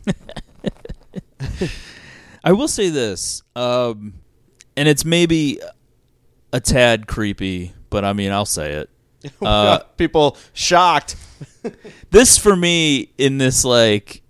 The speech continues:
Speaker 1: eighteen, nineteen-year-old range is, like, peak Kunis for me.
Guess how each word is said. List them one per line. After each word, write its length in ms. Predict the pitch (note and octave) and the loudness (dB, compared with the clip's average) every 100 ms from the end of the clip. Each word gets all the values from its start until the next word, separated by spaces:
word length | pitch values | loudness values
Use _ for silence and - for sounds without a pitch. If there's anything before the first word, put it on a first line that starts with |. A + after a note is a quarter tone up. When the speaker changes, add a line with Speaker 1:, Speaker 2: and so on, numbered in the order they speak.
| _ - | _ -2
Speaker 1:
eighteen, 540 | B2 A2+ B2 A#2+ A2+ | -2 -2 -2 0 2
nineteen-year-old 1200 | G#2 G#2+ - A2+ G#2 G2+ G2+ - A2 G#2+ G2+ G2 | 0 -2 -4 -2 -2 -2 -4 -4 0 4 4 4
range 400 | G2 G2 G2+ G2 | 2 0 0 0
is, 160 | G2+ F2+ | -2 -2
like, 240 | F2+ F2+ | -4 -4
peak 420 | - G#2+ G2 - - | -2 -2 -2 -6 -10
Kunis 520 | F#2+ F#2+ F#2+ G2 - | -6 -2 -2 -2 -4
for 160 | - G2 | -6 -6
me. 340 | G2 G2+ G2+ | -4 -4 -6